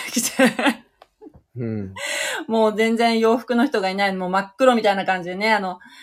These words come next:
Speaker 1: そして、あの、結婚式に参加したんだけど、その時に、あの、慈しみ深き？
Speaker 2: 深き。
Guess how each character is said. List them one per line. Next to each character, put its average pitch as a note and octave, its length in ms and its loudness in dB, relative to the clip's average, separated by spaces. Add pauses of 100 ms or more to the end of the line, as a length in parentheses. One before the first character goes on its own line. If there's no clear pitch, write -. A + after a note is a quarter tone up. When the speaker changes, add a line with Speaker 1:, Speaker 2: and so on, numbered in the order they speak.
(380)
Speaker 1:
そ A3 140 -4
し A3+ 100 -6
て、 A3 520 0
あ G3+ 120 -6
の、 F3+ 280 -8
結 F#3+ 200 -12
婚 G3 220 -6
式 E3 600 -8
に F3 100 -10
参 F3 240 -8
加 F3+ 120 -6
し F3 80 -14
た F#3+ 160 -6
ん F3 60 -10
だ E3 100 -10
け D#3 120 -16
ど、 E3+ 400 -6 (680)
そ C#4 160 -6
の D4 80 -2
時 B3+ 240 -4
に、 F#3+ 480 -8 (460)
あ F#3 160 -12
の、 E3+ 560 -10
慈 B3 400 -8
し D4+ 180 0
み D4 420 2 (420)
深 G#3+ 240 -2
き？ B3 440 -6
Speaker 2:
深 - 280 -2
き。 A2+ 320 -16